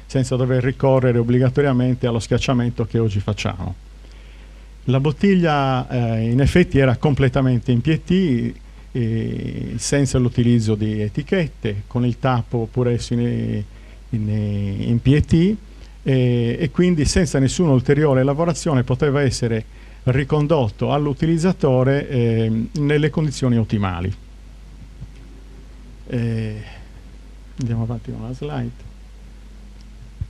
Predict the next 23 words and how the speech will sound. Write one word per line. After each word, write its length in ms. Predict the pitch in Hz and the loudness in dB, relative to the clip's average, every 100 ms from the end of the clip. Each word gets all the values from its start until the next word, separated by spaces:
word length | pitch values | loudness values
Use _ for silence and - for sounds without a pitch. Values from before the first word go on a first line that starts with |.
| - - - | -14 -10 -4
Ecco 180 | 123 | -4
qua, 140 | 107 98 - - - 139 | -4 -6 -10 -14 -12 -8
cioè 180 | - 131 | -4 -2
part-, 320 | 131 127 - | -2 -4 -2
praticamente, 880 | 143 135 147 151 175 170 165 131 123 | 0 2 2 2 4 2 2 2 0
eh, 460 | 127 117 113 107 107 | 0 0 0 0 0
la, 300 | 113 117 117 | 0 0 0
la 120 | 120 | 2
sam, 480 | - 160 139 143 170 | 2 4 4 2 0
eh, 640 | 156 117 101 98 - 135 - - | -2 -4 -6 -8 -10 -14 -14 -10
ha 280 | 131 123 120 - - | -4 -2 -2 -6 0
parte 400 | 147 123 - 110 | 2 2 0 0
dal 320 | 123 117 110 | 0 0 0
polimero, 560 | 139 135 127 143 175 - - - - - - | 2 4 4 4 2 0 -8 -20 -20 -20 -10
eh, 280 | 123 113 110 | -6 -4 -4
ha 140 | - 123 | -2 0
un 200 | 123 113 | 0 0
suo 160 | - 123 | 0 -2
stabilimento 480 | 123 117 123 123 | -2 0 0 0
di 80 | 123 | 0
produzione 600 | 120 120 120 - 127 120 | 0 0 -2 0 0 0
delle 220 | 117 113 113 | 0 -2 -2
preforme 760 | 143 - 147 151 151 156 160 | -2 -2 -2 -2 -4 -4 -6